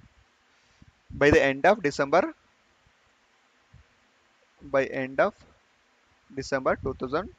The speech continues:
twenty-four. So ಎಷ್ಟು ಫಾಸ್ಟ್ ಆಗಿದೆ ಪ್ರೊಸೀಜರ್ ಅಂತಂದ್ರೆ, so ಡಿಸೆಂಬರ್ ಟೂ ತೌಸಂಡ್ ಟ್ವೆಂಟಿ ಫೋರ್ ಅಲ್ಲಿ ಸ್ಟಾರ್ಟ್ ಆಗಿಬಿಡುತ್ತೆ ಹೈಯರ್ ಇನ್‌ಸ್ಟಿಟ್ಯೂಷನ್ ಎಜುಕೇಷನ್‌ಗಳಿಗೆ ಈ ಕ್ರೆಡಿಟ್‌ನ ಕೊಡಕ್ಕೆ.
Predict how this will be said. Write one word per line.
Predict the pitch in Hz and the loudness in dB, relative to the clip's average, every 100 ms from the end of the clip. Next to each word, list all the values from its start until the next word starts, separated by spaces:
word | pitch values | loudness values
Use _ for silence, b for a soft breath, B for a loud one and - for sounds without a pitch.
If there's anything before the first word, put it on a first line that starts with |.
| _ _ _ | _ _ _
twenty-four. | 135 123 165 185 - 123 | -12 -10 -10 -10 -8 -10
So | - - 160 | -10 -2 2
ಎಷ್ಟು | 151 - 196 | 2 2 2
ಫಾಸ್ಟ್ | 170 165 - | 6 6 4
ಆಗಿದೆ | 175 170 | 2 0
ಪ್ರೊಸೀಜರ್ | - 151 - 147 151 | -2 -2 -2 2 2
ಅಂತಂದ್ರೆ, | 147 147 156 226 B B _ - | 2 0 0 0 B B _ 0
so | 143 | 0
ಡಿಸೆಂಬರ್ | 139 151 151 | 0 0 -2
ಟೂ | 147 | -4
ತೌಸಂಡ್ | 139 147 | -6 -4
ಟ್ವೆಂಟಿ | 143 139 151 | -4 -4 -4
ಫೋರ್ | 147 147 | 0 0
ಅಲ್ಲಿ | 190 | 0
ಸ್ಟಾರ್ಟ್ | - 113 143 | -2 -2 0
ಆಗಿಬಿಡುತ್ತೆ | 139 127 120 151 190 b b - | -2 -2 -2 -4 -4 b b 0
ಹೈಯರ್ | 139 139 | 2 2
ಇನ್‌ಸ್ಟಿಟ್ಯೂಷನ್ | 139 135 127 143 | -2 -8 -10 -8
ಎಜುಕೇಷನ್‌ಗಳಿಗೆ | 131 123 - 143 139 131 127 127 208 - | -8 -8 -8 -8 -8 -4 -2 0 -2 -2
ಈ | 139 | -6
ಕ್ರೆಡಿಟ್‌ನ | 139 131 127 - 202 349 _ _ - | -4 -2 -4 -2 -4 -6 _ _ 0
ಕೊಡಕ್ಕೆ. | 143 147 - | 2 2 0